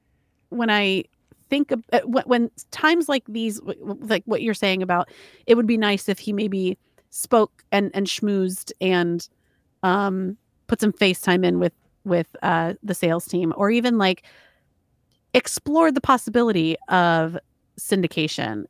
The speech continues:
and talked to, like, Shelley Winters about how he did it, and talked to Erickson about, you know,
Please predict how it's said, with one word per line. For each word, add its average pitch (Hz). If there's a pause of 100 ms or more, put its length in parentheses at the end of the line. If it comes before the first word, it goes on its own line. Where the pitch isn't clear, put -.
and 185
talked -
to, -
like, 175
Shelley 175
Winters 165
about 165
how 170
he 170
did -
it, 165
and 190
talked 214 (100)
to 185
Erickson 165
about, 170 (180)
you 202
know, 160